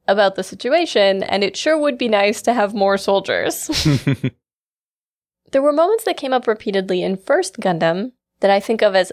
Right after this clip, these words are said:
Speaker 1: toxic masculinity moments.
Speaker 2: <laughs>
Speaker 1: Uh, and we get our first of these in this episode, and it's Emma.
Speaker 2: Mm-hmm.
Speaker 1: Camille, within moments, perhaps, of being able to rescue his mother,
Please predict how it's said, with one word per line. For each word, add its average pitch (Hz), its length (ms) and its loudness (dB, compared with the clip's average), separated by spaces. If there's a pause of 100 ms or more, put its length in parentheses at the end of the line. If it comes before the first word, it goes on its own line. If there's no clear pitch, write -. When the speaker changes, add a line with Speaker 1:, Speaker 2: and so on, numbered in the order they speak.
Speaker 1:
toxic 320 400 -2
masculinity 262 680 2
moments. 185 680 0
Speaker 2:
<laughs> 110 80 -2 (380)
Speaker 1:
Uh, 131 840 -2 (180)
and 214 140 -2
we 220 100 -4
get 262 220 2
our 247 120 0
first 254 400 -4
of 214 140 -4
these 175 560 -4 (260)
in 214 180 2
this 240 180 0
episode, 180 640 0 (160)
and 190 160 0
it's 285 240 0 (140)
Emma. 170 500 2 (180)
Speaker 2:
Mm-hmm. 95 440 0 (960)
Speaker 1:
Camille, 233 540 2
within 220 580 -4
moments, 220 640 0
perhaps, 208 500 -2
of 196 100 -6
being 202 200 -4
able 185 160 -2
to 180 100 0
rescue 185 400 -2
his 180 140 -6
mother, 156 480 -2